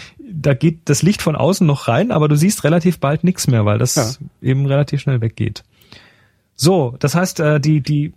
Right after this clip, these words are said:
Speaker 1: die Wand auf der linken Seite, die war mir noch so ein bisschen flau. Und an der Stelle hab ich mir dann <laughs> erlaubt und hab mir mal in, äh, in Lightroom diesen,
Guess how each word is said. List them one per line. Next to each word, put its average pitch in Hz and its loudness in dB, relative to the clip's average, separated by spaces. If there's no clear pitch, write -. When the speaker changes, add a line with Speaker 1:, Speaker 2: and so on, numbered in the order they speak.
Speaker 1:
die 135 4
Wand 160 0
auf 175 0
der 165 0
linken 185 0
Seite, 180 0
die 123 2
war 135 4
mir 170 4
noch 156 4
so - -2
ein 131 2
bisschen 147 -2
flau. 127 0
Und 151 2
an 131 2
der 127 2
Stelle 190 2
hab 170 2
ich - -4
mir 156 4
dann 143 4
<laughs> - -16
erlaubt 131 2
und 135 4
hab 135 -2
mir 131 2
mal 123 2
in, 123 2
äh, 117 2
in 123 4
Lightroom 170 0
diesen, 113 0